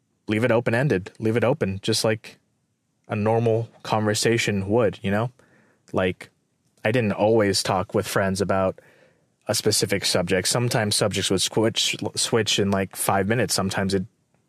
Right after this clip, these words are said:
be stuck in the same rut for, like, two hours. And that's kind of the beauty of conversation with friends, is that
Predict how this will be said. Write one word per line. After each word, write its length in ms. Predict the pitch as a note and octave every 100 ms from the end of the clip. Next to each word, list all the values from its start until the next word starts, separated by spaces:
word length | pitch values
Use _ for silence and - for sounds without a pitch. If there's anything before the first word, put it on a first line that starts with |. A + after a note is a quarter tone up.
| _ _ _ _ _
be 120 | A2+
stuck 360 | G#2+ - C3 B2+ _
in 120 | A2
the 80 | G#2+
same 520 | - A2 A2 G#2+ G2
rut 300 | G2+ A#2 G#2
for, 120 | -
like, 180 | G#2 F#2
two 220 | - A#2
hours. 400 | G#2+ C3 A#2 F#2+ - - - - -
And 260 | G2+ G2
that's 380 | F#2+ A#2 - - _
kind 320 | - G#2+ A2
of 180 | G#2+ G#2+ _ _ _ _ _
the 60 | -
beauty 220 | G2 A#2
of 80 | G#2+
conversation 760 | A2+ G#2+ G2+ A#2+ C3+ - F#2 F2+
with 120 | G2+
friends, 340 | - G#2 F#2 F#2
is 120 | F#2
that 220 | G2 F2